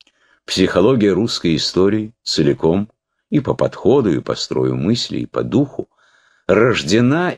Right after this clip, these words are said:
и выращена заметками, поэтому они пойдут дальше прямо друг за другом без перерыва. Судить, насколько эти рукописи оригинальны и интересны, конечно, дело специалистов. Для меня же их ценность в ином.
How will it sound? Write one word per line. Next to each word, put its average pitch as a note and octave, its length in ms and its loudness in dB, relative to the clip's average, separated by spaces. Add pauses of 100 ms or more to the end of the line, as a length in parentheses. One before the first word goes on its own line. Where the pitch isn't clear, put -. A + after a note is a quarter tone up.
(120)
и B2 180 2
выращена B2+ 880 2
заметками, E2+ 840 0 (720)
поэтому B2+ 360 2
они B2+ 180 2
пойдут A#2+ 400 2
дальше C2+ 360 0
прямо C#2 340 -2
друг B1+ 260 -4
за C2+ 160 -2
другом F#2+ 380 0
без D#2 200 -4
перерыва. A#1+ 580 -6 (680)
Судить, - 720 -2
насколько C#2+ 680 -2
эти C#2+ 160 -2
рукописи C2+ 580 -4
оригинальны C#2 600 -2
и C#2 80 -4
интересны, C#2 580 -6
конечно, C2 420 -6
дело C2 300 -4
специалистов. - 840 -6 (460)
Для E2 220 2
меня B2 240 2
же C3 160 0
их A#2 100 -4
ценность B2 560 -2
в G2 120 2
ином. D2+ 340 2